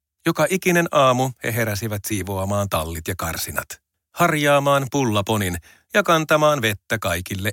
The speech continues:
eläimille. Mutta nyt lapset ymmärsivät metsän eläinten tilanteen vakavuuden.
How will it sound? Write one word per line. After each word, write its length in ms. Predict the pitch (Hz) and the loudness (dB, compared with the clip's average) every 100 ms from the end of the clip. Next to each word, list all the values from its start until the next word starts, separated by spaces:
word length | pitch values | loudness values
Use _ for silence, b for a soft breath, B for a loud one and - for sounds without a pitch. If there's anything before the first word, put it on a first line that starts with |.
| - | -6
eläimille. 680 | 82 - - - - - - _ _ _ _ _ _ _ _ _ _ _ _ _ _ | -10 -10 -12 -12 -12 -12 -14 _ _ _ _ _ _ _ _ _ _ _ _ _ _
Mutta 220 | 127 - | -4 -2
nyt 220 | 170 214 175 | -2 -2 -2
lapset 360 | 180 - 135 - | -2 -2 -6 -4
ymmärsivät 600 | 156 98 87 113 104 - | -4 -4 -4 -2 -4 -2
metsän 380 | 147 - 139 131 | -4 -2 -2 0
eläinten 460 | 123 117 113 117 110 | 0 2 2 0 0
tilanteen 540 | 107 95 98 104 95 | 0 0 -2 -2 -2
vakavuuden. 640 | 90 - 90 - - - | -2 -6 -8 -12 -10 -10